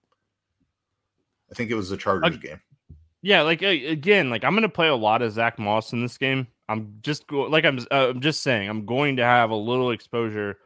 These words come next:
Speaker 2: to Deion Jackson in large field tournaments. Um, Moss is the play. Uh, like,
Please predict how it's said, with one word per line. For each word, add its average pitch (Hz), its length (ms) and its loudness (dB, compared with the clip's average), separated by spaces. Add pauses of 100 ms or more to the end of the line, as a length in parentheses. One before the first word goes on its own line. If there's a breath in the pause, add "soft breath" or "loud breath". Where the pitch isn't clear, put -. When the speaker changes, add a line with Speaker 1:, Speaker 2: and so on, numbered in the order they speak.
(720)
Speaker 2:
to 127 100 -4
Deion 123 360 0
Jackson 113 420 0
in 107 60 -4
large 107 220 -2
field 101 160 -14
tournaments. 101 720 -10 (140)
Um, 95 420 -8 (720)
Moss 160 320 2
is 107 100 -14
the 104 100 -10
play. 113 440 -2
Uh, 135 220 -6
like, 175 240 -4